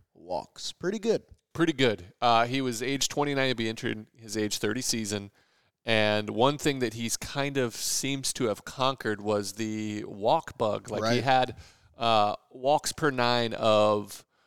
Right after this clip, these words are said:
Speaker 2: four point one, three point seven, three point eight running back a few years. And then the last two years, he's been at two point nine and three point oh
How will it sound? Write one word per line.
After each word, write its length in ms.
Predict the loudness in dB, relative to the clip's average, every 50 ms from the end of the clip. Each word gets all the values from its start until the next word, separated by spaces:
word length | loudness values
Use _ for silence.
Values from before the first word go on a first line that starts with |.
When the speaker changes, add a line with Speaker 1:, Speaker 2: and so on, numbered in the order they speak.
| _ _
Speaker 2:
four 540 | _ -20 -20 -20 -20 -10 -4 0 2 2 2
point 380 | 2 -2 -4 -4 -4 -4 -4 -4
one, 420 | -4 -2 0 2 2 2 0 -2
three 320 | -6 -8 -4 0 0 0 0
point 300 | -2 -2 -4 -2 -2 -2
seven, 340 | 0 0 0 0 -2 -4
three 300 | -6 -6 -6 -4 -4 -4
point 300 | -4 -2 -2 -2 0 0
eight 200 | 2 2 0 0 0 0
running 340 | 0 2 2 0 0 0
back 240 | 2 2 2 2 0
a 80 | -2 -4
few 160 | -2 -2 -2
years. 400 | -2 -2 -2 0 0 -2 0 0
And 140 | 0 0 0
then 140 | 0 -2 0
the 100 | 0 2
last 360 | 4 4 2 2 0 -2 -4
two 120 | -4 -4
years, 320 | -2 -2 -2 -2 -4 -4 -6
he's 160 | -6 -6 -4
been 140 | -4 -4 -4
at 140 | -6 -6
two 140 | -8 -8 -8
point 240 | -6 -4 -4 -4 -2
nine 240 | -2 -2 -2 -4 -6
and 100 | -10 -12
three 220 | -8 -6 -6 -6
point 280 | -6 -4 -6 -4 -2 0
oh 260 | 0 0 -2 -2 -6